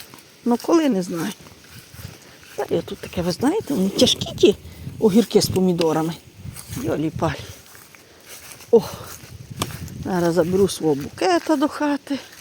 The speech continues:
І, і усьо. Та й таке то. Треба помідори, щоб пустили корінці, попідтинати, поставляти їх, щоб вони пускали корінці.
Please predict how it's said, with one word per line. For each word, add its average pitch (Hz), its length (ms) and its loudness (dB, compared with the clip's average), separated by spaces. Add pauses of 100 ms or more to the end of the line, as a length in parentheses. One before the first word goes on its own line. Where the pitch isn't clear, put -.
(1120)
І, 294 160 0 (1120)
і 269 100 2
усьо. 202 400 2 (2750)
Та 277 80 0
й 254 80 2
таке - 420 -8
то. - 80 -18 (840)
Треба 185 260 -4
помідори, 190 540 4 (760)
щоб 185 360 -6
пустили 185 420 2
корінці, 170 540 0
попідтинати, 220 800 0
поставляти 214 720 -2
їх, 254 260 2
щоб 233 140 -4
вони 233 280 2
пускали 233 480 0
корінці. 233 640 0